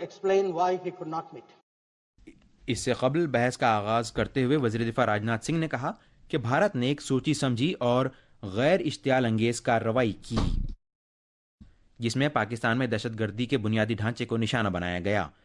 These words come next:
Speaker 2: ये कार्रवाई पहलगाम में सयाहों पर हुए बुज़दिलाना हमले के जवाब में की गई।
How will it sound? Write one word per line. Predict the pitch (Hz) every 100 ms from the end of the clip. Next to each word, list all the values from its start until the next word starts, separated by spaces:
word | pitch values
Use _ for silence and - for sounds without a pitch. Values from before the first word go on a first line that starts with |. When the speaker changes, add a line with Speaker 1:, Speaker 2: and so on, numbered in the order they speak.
| _ 107
Speaker 2:
ये | 104
कार्रवाई | 104 95 98 131
पहलगाम | 139 101 92 110 131
में | 117 170 _ _ -
सयाहों | 120 117 110 151
पर | 180 170
हुए | 127 143
बुज़दिलाना | 117 113 117 113 120 135
हमले | 107 107 120
के | 117
जवाब | 92 90 104 123
में | 131
की | 131
गई। | 120 143